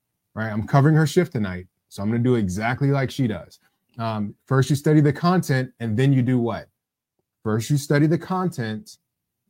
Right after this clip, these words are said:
and then you do what? Help me out here. First you study the content, and then you answer what? You answer questions. That's right. You answer questions. All right.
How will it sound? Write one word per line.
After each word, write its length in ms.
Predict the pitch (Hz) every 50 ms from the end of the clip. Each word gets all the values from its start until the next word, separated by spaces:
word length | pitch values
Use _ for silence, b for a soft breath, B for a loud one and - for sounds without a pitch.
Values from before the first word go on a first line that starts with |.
| _ -
and 200 | 113 110 110 110
then 320 | 117 123 127 131 131 127 117
you 120 | 113 117
do 220 | 107 104 117 113 110
what? 280 | 104 101 87 78 - _ _ _ _ _ _ _ _ _ -
Help 120 | 110 113 117
me 100 | 120 113
out 120 | 104 98
here. 200 | 98 95 90 90 - _
First 280 | - 110 117 117 -
you 80 | 143 135
study 240 | - 151 139 147 156
the 100 | 165 160
content, 580 | - 131 120 117 107 107 120 117 113 113 - _ _ _ _ -
and 240 | 104 107 110 107 104
then 340 | 113 117 117 117 120 120 113
you 380 | 110 110 113 110 110 113 110 -
answer 560 | 110 110 110 110 107 - - 113 107 104 101 95
what? 340 | 95 92 90 78 73 - _ _ _ _ _ _ _ _ _ _ _ _ _ _ _ _ _ _ _ _ _ -
You 160 | 107 110 110
answer 560 | 110 104 98 - 107 104 104 101 101 104 - _ _ _ _ _ _ _ _ _ _ _ _ _ _ _ _ _ _ _ _ _ _ _ _ _ _ _ _ _ _ _ _
questions. 720 | - - 139 - - - - 98 82 80 78 - - - _ _ _ _ _ _ _
That's 200 | 98 98 95 -
right. 200 | 107 95 85 - _ _ - - - _ _ _ _ _ _ _ _ - -
You 120 | 110 113
answer 260 | 110 107 - - 110
questions. 600 | - - 123 104 95 - - 80 73 73 - - _ -
All 140 | 90 90 92
right. 300 | 95 104 113 127 127